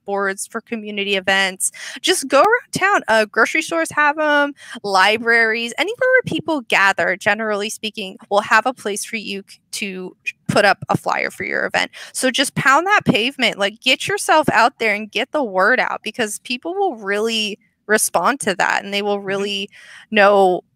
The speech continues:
Speaker 1: where to go and when to go to it. And
Speaker 2: Well,
Speaker 1: if
Speaker 2: it's a lot
Speaker 1: you're
Speaker 2: more difficult to say no to somebody when you're right there next to 'em. It's like, "Hey,
Speaker 1: Yeah.
Speaker 2: would you like to support this? It's gonna be great. You know, I'm a friendly guy. You, you know, you wanna help me out?"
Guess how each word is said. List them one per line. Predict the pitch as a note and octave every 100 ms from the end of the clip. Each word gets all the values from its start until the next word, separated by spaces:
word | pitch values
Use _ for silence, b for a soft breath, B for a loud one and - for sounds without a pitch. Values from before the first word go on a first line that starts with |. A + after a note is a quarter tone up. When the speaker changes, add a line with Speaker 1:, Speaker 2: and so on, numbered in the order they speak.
| _ _ _ _ _ -
Speaker 1:
where | G3 G3+ G#3+
to |
go | G3+ F#3+ G3+
and | G3 F#3
when | F3 F3+
to | G#3
go | F#3+ F3+ G#3+
to | - F3+ F3+
it. | - F#3 - -
And | A#3+ A#3+ B3
Speaker 2:
Well, | A#3
Speaker 1:
if |
Speaker 2:
it's | -
a |
lot | B3
Speaker 1:
you're | A3+
Speaker 2:
more | F#3+
difficult | G3 G3 D3 D3+ -
to | D3+
say | - - -
no | D#3 D#3
to | C#3+
somebody | C#3 C3+ C3
when | C3
you're | C3 C#3
right | C#3
there | - C3+
next | C3 C3+ -
to |
'em. | B2+
It's | A#2
like, | C4
"Hey, | G#3+
Speaker 1:
Yeah. | D4 A3+ G3
Speaker 2:
would | A#3+
you | D4
like | B3
to | -
support | - E3 A3 A#3+
this? | B3+ A3
It's | F#3+
gonna | - A3+
be | G#3
great. | F3+ G#3+ A3+ A3
You | - F#3
know, | D#3+
I'm | E3 G3 A3
a |
friendly | - A#3+ A3+ G#3
guy. | A3 A3
You, | A3 A3+
you | A3 G3+
know, |
you | G3+ G#3+
wanna | F#3
help | G#3+ -
me | -
out?" | G3 G#3